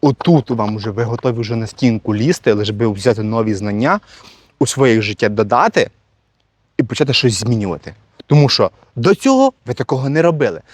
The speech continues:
Зараз ваша ідентичність, ваша Ваше "я"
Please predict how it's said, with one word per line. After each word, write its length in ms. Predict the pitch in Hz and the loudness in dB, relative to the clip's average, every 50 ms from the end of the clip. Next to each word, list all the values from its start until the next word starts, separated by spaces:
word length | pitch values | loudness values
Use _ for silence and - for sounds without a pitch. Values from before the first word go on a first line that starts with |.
| - - - | -20 -16 -8
Зараз 380 | 120 113 131 131 127 113 - | -2 0 4 4 4 2 2
ваша 380 | 113 120 117 110 - 107 98 - _ _ _ _ _ - | 0 0 0 0 0 -2 -4 -4 _ _ _ _ _ -6
ідентичність, 760 | - 113 113 113 107 - 151 175 185 - - 147 127 - - _ _ _ _ _ _ _ _ - | -6 -4 -4 -6 -4 0 2 2 2 2 0 -2 -2 -4 -4 _ _ _ _ _ _ _ _ -8
ваша 760 | 113 101 113 113 110 107 - - - 110 104 101 98 92 - _ _ _ _ _ _ _ _ _ _ _ _ _ _ _ _ _ - | -4 0 0 0 0 0 -2 -2 -2 -2 0 0 -2 -2 -4 _ _ _ _ _ _ _ _ _ _ _ _ _ _ _ _ _ -2
Ваше 300 | 131 123 117 - 127 113 | 0 0 0 0 0 0
"я" 320 | 98 117 135 151 185 202 | 0 2 2 2 2 0